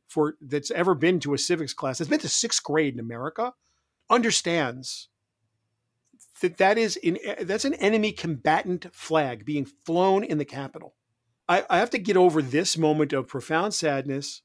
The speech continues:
I, I'm not in the mood to hear about uniting the country right now.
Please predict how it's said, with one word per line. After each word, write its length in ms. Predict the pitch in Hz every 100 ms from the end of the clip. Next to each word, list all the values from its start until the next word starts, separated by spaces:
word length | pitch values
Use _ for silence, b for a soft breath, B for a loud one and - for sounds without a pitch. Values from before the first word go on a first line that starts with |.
| _ _ _ -
I, 200 | 165 160 -
I'm 220 | 160 160
not 300 | 160 180 -
in 140 | 180
the 60 | 175
mood 280 | 165 165 -
to 60 |
hear 280 | 123 156 156
about 340 | 151 147 147 139
uniting 440 | 143 139 139 147
the 80 | 143
country 400 | - 139 - 135
right 260 | 127 123
now. 340 | 131 123 123